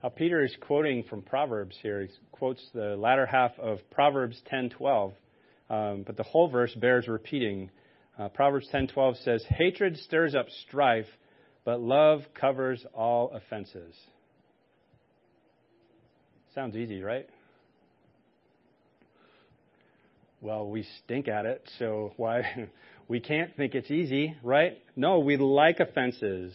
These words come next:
We like being bothered by, "Can you believe what so-and-so put on Facebook this week? Did you see that?"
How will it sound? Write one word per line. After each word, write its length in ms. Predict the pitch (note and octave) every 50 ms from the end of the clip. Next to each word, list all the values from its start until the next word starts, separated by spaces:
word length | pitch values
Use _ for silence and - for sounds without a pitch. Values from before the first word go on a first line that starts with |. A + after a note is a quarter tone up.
| -
We 240 | - B2 C3 C3 C3
like 420 | C3 A#2+ A#2+ C3 C#3 D3+ E3 D#3+ - - A#2+ A#2+
being 500 | D3 C#3+ C#3 C#3 C3 C3 B2 A#2 A2 G2+ - _ _ _ _ -
bothered 500 | - B2+ B2+ C3 C3+ C3 B2+ B2 A#2 G#2+
by, 220 | G2+ A#2 A2+ G#2 - - - - - - - - - B2+ A2 -
"Can 160 | - D#3 C#3+
you 80 | D#3+ F#3
believe 500 | C3 B2 A2 A2 A#2 B2+ C3+ C#3 C#3+ C3
what 120 | G2+ G2 - -
so-and-so 380 | B2 A#2 A#2+ B2+ - - B2
put 200 | - - C3 B2+
on 140 | - G#2 G2 - -
Facebook 380 | B2+ A#2+ - - C3 C3 - -
this 160 | D3 - -
week? 160 | C3+ C3+ C3+
Did 140 | C3 B2 A#2
you 100 | F#3 G#3+
see 200 | - - A#3 A3
that?" 300 | A3+ A3+ A3 G#3+ G#3+